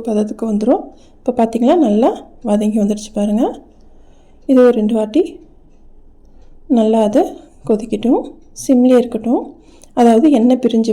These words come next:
வரட்டும். இப்போ பார்த்தீங்கன்னா, எண்ணெய் நல்லா பிரிஞ்சு வந்திருக்கு. இப்போ நம்ம மீனை சேர்த்துக்கலாம். அதாவது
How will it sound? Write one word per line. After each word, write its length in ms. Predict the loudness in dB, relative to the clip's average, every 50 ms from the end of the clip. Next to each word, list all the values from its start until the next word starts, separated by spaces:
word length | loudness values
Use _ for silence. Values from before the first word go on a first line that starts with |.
| -2
வரட்டும். 400 | -2 -2 -4 -4 -4 -4 -4 -4 -4 -8 -16 -20 -20 -20 -20 _ _ _ _ -20 _ _ _ _ _ _ _ _ _ _ _ -20 -20 -20 -20 _ -20 -20 -20 _ _ _ _ _ _ _ _ _ _ _ _ -6
இப்போ 120 | -4 -2 0 0
பார்த்தீங்கன்னா, 380 | 0 -2 -2 -2 -2 0 0 -2 -2 -6 -14 -10 -4 -2 0
எண்ணெய் 320 | 0 0 0 0 0 0 0
நல்லா 180 | 0 0 0 0 -2 -4 -6
பிரிஞ்சு 300 | -4 -2 -2 -2 -2 0 0 0
வந்திருக்கு. 340 | 0 -2 -4 -2 -2 -2 -2 -4 -4 -4 0 2 2
இப்போ 160 | 2 2 2 2 2
நம்ம 220 | 0 0 0 -2 -2 -6 -12 -20 -20 _ _ _ _ _ _ _ _ _ _ _ _ _ _ _ _ _ -4 0 2
மீனை 200 | 2 2 2 0 -2
சேர்த்துக்கலாம். 520 | -4 -6 -4 -6 -4 -2 -2 -2 -2 -2 -4 -8 -18 _ _ _ _ _ _ _ _ _ _ _ _ _ _ _ _ _ _ _ _ _ _ _ _ _ _ _ _ _ _ _ _ _ _ _ _ _ _ _ -20 -10 _ -2
அதாவது 320 | 0 2 2 2 2 2